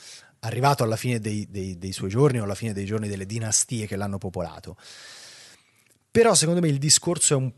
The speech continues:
po' cambiato rispetto ai giochi precedenti. Prima c'era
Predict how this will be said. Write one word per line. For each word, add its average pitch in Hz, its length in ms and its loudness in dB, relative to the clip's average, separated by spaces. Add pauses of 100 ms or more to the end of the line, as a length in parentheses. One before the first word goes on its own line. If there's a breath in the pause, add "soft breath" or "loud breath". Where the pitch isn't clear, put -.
(100)
po' 143 160 2
cambiato 117 580 -2
rispetto 95 680 -4 (480)
ai 101 100 -6
giochi 90 220 -6
precedenti. 82 680 -10
Prima 156 400 0
c'era 117 640 0